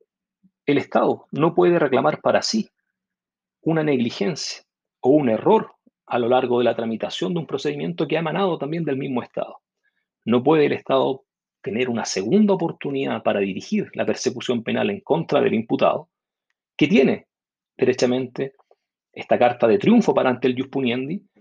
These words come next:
y no puede ser distorsionada la interpretación conceptual de estructura histórica de lo que son los derechos fundamentales para abrir esa posibilidad para que sea también el Estado quien se sitúe en la misma posición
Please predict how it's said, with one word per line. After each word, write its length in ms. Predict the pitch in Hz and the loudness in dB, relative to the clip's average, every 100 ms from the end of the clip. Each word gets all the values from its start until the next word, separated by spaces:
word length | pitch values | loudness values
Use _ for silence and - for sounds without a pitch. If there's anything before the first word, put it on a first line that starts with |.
| _ _ | _ _
y 120 | 139 | 0
no 120 | 170 202 | 4 6
puede 260 | 202 185 | 6 4
ser 340 | 165 180 - _ _ _ | 2 0 -2 _ _ _
distorsionada 800 | - 135 - 139 131 110 120 190 | -4 -4 0 -2 0 -6 -2 0
la 60 | 190 | 0
interpretación 760 | 175 160 135 123 113 165 151 | 0 -4 -4 -4 -2 -4 -6
conceptual 840 | - 113 104 - - - 92 - - _ _ _ _ | -6 -6 -6 -10 -6 -2 -2 -2 -10 _ _ _ _
de 120 | - | -8
estructura 720 | 104 - 101 - 175 170 104 _ | -8 -8 -14 -6 -4 -2 -6 _
histórica 520 | 170 - 190 226 190 | -16 -4 -2 -2 -4
de 80 | 147 | -2
lo 120 | 135 | -4
que 100 | 123 | -6
son 160 | - 143 | -8 -6
los 100 | 117 | -4
derechos 300 | 120 127 - | -4 -6 -8
fundamentales 880 | 135 123 117 113 - 151 208 - _ _ _ | -6 -4 -4 -6 -4 -4 -4 -10 _ _ _
para 260 | - 147 131 | 0 4 6
abrir 380 | 113 131 135 120 | 4 0 -6 -4
esa 280 | 151 147 156 | -4 -2 -4
posibilidad 600 | 151 - 135 127 143 175 | -4 -6 -6 -4 -4 -2
para 180 | 151 127 | 0 -2
que 100 | 113 | -2
sea 200 | - 131 | -2 0
también 400 | 113 104 151 196 | 0 0 0 0
el 80 | 156 | 0
Estado 380 | - 151 170 | -4 0 0
quien 180 | - 143 | 0 -6
se 140 | 113 120 | -4 -2
sitúe 500 | 104 180 208 139 - | -2 0 0 0 -2
en 180 | 117 101 | 0 0
la 100 | 95 | 0
misma 320 | 156 180 165 | -2 -2 -2
posición 500 | 160 143 - 135 110 | -4 -6 -4 -4 -4